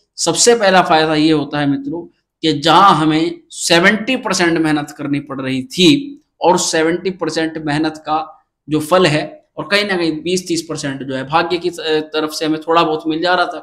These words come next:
कई बार तो नहीं भी मिल रहा था। तो कहीं ना कहीं हमारी मेहनत से जो हमें satisfaction था, जो संतुष्टि का जो level था, वो बहुत कम था।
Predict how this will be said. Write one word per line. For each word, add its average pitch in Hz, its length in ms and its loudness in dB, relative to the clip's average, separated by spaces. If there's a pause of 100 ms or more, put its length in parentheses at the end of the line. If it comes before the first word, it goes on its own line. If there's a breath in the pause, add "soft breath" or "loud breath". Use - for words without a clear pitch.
कई 151 120 -4
बार 143 180 -2
तो 139 140 -10
नहीं 156 180 0
भी 175 100 -6
मिल 156 180 -4
रहा 147 160 -12
था। - 240 -20 (1160)
तो - 60 -18
कहीं 208 220 2
ना 240 100 4
कहीं 233 140 4
हमारी 220 280 2
मेहनत 214 460 2
से - 460 0
जो 196 520 -2
हमें 175 400 -2 (220)
satisfaction 170 920 2
था, 147 160 0
जो 165 100 -2
संतुष्टि 170 600 -4
का 220 120 2
जो 185 100 0
level 151 280 0
था, 175 340 -10 (580 soft breath)
वो 226 160 8
बहुत 160 340 -2
कम 123 160 -14
था। - 300 -20